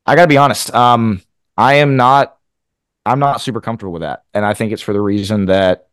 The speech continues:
uh, we just talked about. It's a, it's a leadership role. I mean, it really is, at least from, from every experience that I had. I, you know, again, I met several of them when I was in Alabama, really good people, you know, solid Christians, it seemed like.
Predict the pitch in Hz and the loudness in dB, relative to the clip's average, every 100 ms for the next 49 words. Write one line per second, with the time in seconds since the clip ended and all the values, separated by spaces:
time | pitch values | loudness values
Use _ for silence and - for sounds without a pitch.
0 | - 95 92 92 98 92 - 117 107 85 | -8 -4 -2 -4 -6 -8 -4 -4 -4 -6
1 | 85 82 _ _ _ _ _ _ _ _ | -4 -6 _ _ _ _ _ _ _ _
2 | - 120 - 127 127 165 156 165 254 - | -10 -8 -4 -2 -2 -4 -2 -2 -4 -10
3 | - 76 65 - - 110 123 117 147 147 | -12 -14 -16 -18 -8 -2 0 0 0 0
4 | 170 113 107 120 117 - - - 120 113 | 0 -2 -2 -4 -8 -14 -20 -12 -8 -6
5 | 101 117 131 160 120 - 127 135 139 - | -4 -2 -2 -2 -6 -6 -2 -2 -2 -6
6 | 110 117 113 113 120 113 82 85 92 95 | -2 -2 -2 -2 -2 -4 -10 -12 -12 -10
7 | 87 76 110 87 92 92 120 - 120 117 | -8 -6 -6 -4 -2 -2 -4 -4 -4 0
8 | 113 113 110 104 104 98 104 101 - - | -2 -2 -4 -6 -6 -8 -8 -10 -14 -20
9 | _ _ _ 107 104 107 107 107 98 _ | _ _ _ -2 0 0 0 -2 -4 _
10 | _ - 80 113 120 113 107 113 113 113 | _ -18 -6 -4 -4 -4 -8 -8 -8 -6
11 | 110 104 101 95 92 92 _ - - 107 | -6 -6 -8 -8 -8 -10 _ -10 0 2
12 | 110 104 98 - _ - 113 - 110 104 | 2 -2 -8 -18 _ -10 -10 -8 -10 -8
13 | 113 117 | -6 -6